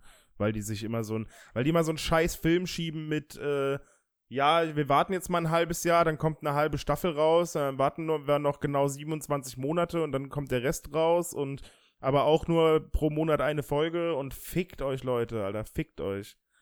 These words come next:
Das ist genauso wie Game of Thrones. Jeder sagt, ich soll unbedingt Game of Thrones schauen. Ja,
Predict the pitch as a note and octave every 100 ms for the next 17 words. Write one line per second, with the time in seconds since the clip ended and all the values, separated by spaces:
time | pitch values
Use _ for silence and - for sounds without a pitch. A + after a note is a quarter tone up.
0 | _ A2+ - C3 D3+ E3 D#3 D3 D3+ D#3+
1 | D3+ C#3+ C3+ D#3 A#2 B2+ D3+ C#3 D3 D#3
2 | - - C#3 D#3+ E3 D3+ E3 D3+ D#3 D3+
3 | - D3 D#3 - A2+ F#2+ F#2+ C#3 D3+